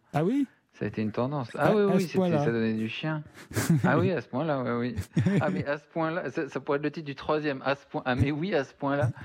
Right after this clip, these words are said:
Speaker 1: Vous qui
Speaker 2: Ah
Speaker 1: êtes
Speaker 2: oui.
Speaker 1: un journaliste de mode particulièrement averti, Loïc Prigent, c'est quoi la mode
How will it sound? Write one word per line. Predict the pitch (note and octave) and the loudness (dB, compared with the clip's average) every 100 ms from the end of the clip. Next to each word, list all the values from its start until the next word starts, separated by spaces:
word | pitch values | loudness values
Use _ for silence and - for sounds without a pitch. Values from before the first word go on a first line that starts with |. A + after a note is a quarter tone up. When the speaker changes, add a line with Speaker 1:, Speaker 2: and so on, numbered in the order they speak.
| - | -2
Speaker 1:
Vous | C3 | 0
qui | G#3+ F3+ | 4 2
Speaker 2:
Ah | |
Speaker 1:
êtes | D3+ | 2
Speaker 2:
oui. | |
Speaker 1:
un | D#3+ | 0
journaliste | D3+ D#3 D3+ D3+ A2+ | 2 0 2 0 0
de | B2+ | 0
mode | B2+ C#3+ D3+ B2 A2+ | 2 2 0 -2 -2
particulièrement | B2+ - C3+ B2+ B2+ A#2 A#2 | -2 -4 -4 0 2 2 2
averti, | A2+ B2 A#2+ - E3 F3+ E3+ | 4 2 0 0 4 6 8
Loïc | B2+ B2+ A#2+ | 6 4 2
Prigent, | - B2+ D#3+ | 0 2 2
c'est | G#3 - | 2 0
quoi | C#3+ F#3+ G#3+ | 0 2 2
la | C3 | 2
mode | C3 C3+ F3 | 2 2 2